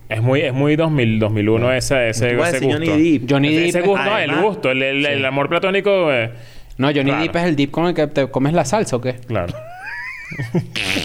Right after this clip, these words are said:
Speaker 3: ¿Tú sabes lo que era? Mira, mi-, mira qué interesante este término, porque dentro de, dentro de esta historia que vamos a escuchar ahorita, yo, eh,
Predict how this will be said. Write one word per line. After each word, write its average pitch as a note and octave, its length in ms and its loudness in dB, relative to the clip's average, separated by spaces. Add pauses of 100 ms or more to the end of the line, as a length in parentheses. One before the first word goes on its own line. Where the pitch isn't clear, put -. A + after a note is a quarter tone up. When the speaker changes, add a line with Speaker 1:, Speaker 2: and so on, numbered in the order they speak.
(420)
Speaker 3:
¿Tú G3 80 0
sabes C4 160 0
lo G#3+ 80 0
que F#3 100 0
era? G#3+ 120 0
Mira, F#3 200 0
mi-, F#3+ 160 -2
mira G#3+ 180 2
qué C4 80 0
interesante A3+ 440 0
este G3+ 120 0
término, D3+ 340 0
porque C#3 240 0
dentro C#3+ 300 2
de, C#3 140 2
dentro D3 320 2
de C#3+ 60 2
esta C#3 120 -2
historia F#3 300 0
que F#3+ 60 0
vamos D#3 200 2
a F3+ 40 0
escuchar D#3+ 320 0
ahorita, E3 520 0
yo, C3+ 840 2
eh, A#2 520 0